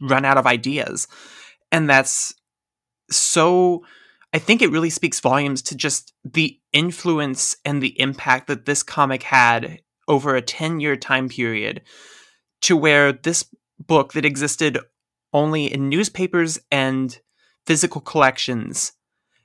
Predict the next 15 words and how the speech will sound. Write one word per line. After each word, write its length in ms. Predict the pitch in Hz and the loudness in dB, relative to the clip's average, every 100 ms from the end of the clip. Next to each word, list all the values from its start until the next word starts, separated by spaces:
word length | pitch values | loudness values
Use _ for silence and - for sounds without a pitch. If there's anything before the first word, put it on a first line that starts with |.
| _ _ _ | _ _ _
with 420 | 285 160 147 - _ | -12 0 0 -2 _
absolutely 520 | 143 151 - 160 143 139 | -2 0 -2 -2 -2 -2
no 340 | 147 147 156 | 2 6 6
merchandise, 840 | 175 165 143 - 135 127 127 127 - | 6 4 2 0 0 2 2 -2 -4
no 260 | 135 135 | 0 2
media, 640 | 156 151 139 127 120 107 - _ _ _ - | 2 0 0 0 2 0 -2 _ _ _ -8
nothing 520 | 151 151 151 185 165 | 2 4 4 2 2
but 280 | 135 143 131 | 4 4 4
its 160 | 143 - | -4 -2
original 560 | 143 123 139 139 170 151 | -4 -2 -2 -2 -2 -4
format, 600 | - 135 120 113 113 - _ _ _ _ _ _ _ _ _ _ _ _ _ _ | 0 0 2 0 -2 -8 _ _ _ _ _ _ _ _ _ _ _ _ _ _
to, 140 | - 165 | -4 0
for 180 | - 160 | 4 4
it 80 | - | 4
to 280 | 180 151 | 0 -2